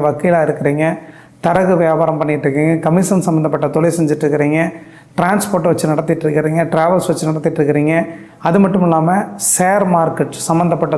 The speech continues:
துறையில் இருக்கிறீங்க, பங்குச் சந்தையில நல்ல லாபம் கிடைக்கக்கூடிய ஒரு காலமாக ரெண்டாயிரத்தி இருபத்தி ஆறு துலா ராசி என்பவர்களுக்கு இருக்க போகுது. அந்த குருவை பொறுத்த வரைக்கும் தன்னுடைய ஏழாம் பார்வையில உங்க ராசிக்கு நான்காம் இடத்தை பார்க்கும் பொழுது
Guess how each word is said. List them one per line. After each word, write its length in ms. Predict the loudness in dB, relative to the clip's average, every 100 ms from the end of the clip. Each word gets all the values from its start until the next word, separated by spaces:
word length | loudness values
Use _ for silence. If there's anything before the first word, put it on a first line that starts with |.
| 0
துறையில் 280 | 0 2 2
இருக்கிறீங்க, 400 | 2 0 0 2 0 -2 -12 -20 -18 0
பங்குச் 400 | 2 4 2 0
சந்தையில 400 | 0 2 2 2 0 -2
நல்ல 180 | 0 2 4
லாபம் 320 | 2 2 0 0
கிடைக்கக்கூடிய 500 | -2 -4 -4 2 2
ஒரு 100 | 2 0
காலமாக 440 | 0 2 0 0 0
ரெண்டாயிரத்தி 500 | 2 2 2 0 0
இருபத்தி 320 | 0 -2 0 0
ஆறு 180 | 0 -2 -6 -18 -20 -20 -20 -4
துலா 200 | 2 2 2
ராசி 200 | 0 0 -2
என்பவர்களுக்கு 420 | 0 0 0 0
இருக்க 160 | -2 -4
போகுது. 200 | -4 -6 -8 -20 -20 -20 -20 -20 -20 -20 -20 -6 0
அந்த 120 | 2 4
குருவை 220 | 4 4 2
பொறுத்த 280 | 0 0 0
வரைக்கும் 280 | 0 0 0
தன்னுடைய 400 | 2 2 2 2 2 2 2
ஏழாம் 380 | 2 2 2 0
பார்வையில 420 | 0 0 0 0 0
உங்க 140 | 2 2 2
ராசிக்கு 500 | 0 0 -4 -2 0 0
நான்காம் 360 | 0 0 0
இடத்தை 260 | 0 -2 -4 -2 -2
பார்க்கும் 360 | -2 -2 -2
பொழுது 280 | -2 0